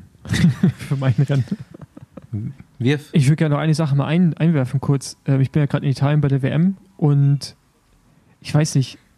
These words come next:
Speaker 1: äh, wann ihr das letzte Mal in Italien Rad gefahren seid, aber das ist so gefährlich hier,
Speaker 2: Mhm.
Speaker 1: leck mich am Arsch. Kein Wunder, dass die andauernd umgefahren werden. Die überholen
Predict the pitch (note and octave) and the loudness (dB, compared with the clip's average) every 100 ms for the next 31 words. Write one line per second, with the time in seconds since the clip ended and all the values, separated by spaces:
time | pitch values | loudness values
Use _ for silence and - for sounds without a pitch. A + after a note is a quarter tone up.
0 | _ _ _ _ - - - - E3 C#3+ | _ _ _ _ -20 -20 -20 -4 0 2
1 | B2+ D3+ - C#3 C3+ C#3 C3+ C#3 E3+ C3 | 2 0 0 0 0 0 0 0 -2 -6
2 | - B2+ C3 C3 - - - _ _ _ | -4 -4 -2 -4 -6 -20 -20 _ _ _
3 | _ _ - C3+ D3 C#3 C#3 - - - | _ _ -2 0 2 0 -4 -8 -20 -20
4 | - _ _ _ _ _ _ - C3+ C#3 | -20 _ _ _ _ _ _ -2 0 0
5 | - F3+ D#3+ E3 D#3 C#3 B2 G#2+ G#2+ E3+ | 0 0 0 0 0 0 2 2 2 0
6 | E3+ D3+ D#3 C#3+ - - - D3 C#3 E3 | -2 0 0 0 -2 -10 -4 -2 0 0
7 | D3+ D3+ C#3 C#3 C#3 D3+ C3+ C#3 C3 C3+ | 0 0 0 2 0 0 -2 -2 0 -2
8 | - - - D#3+ D3 C3+ D#3+ G#3+ E3 G3 | -4 -12 -6 0 2 2 2 2 2 0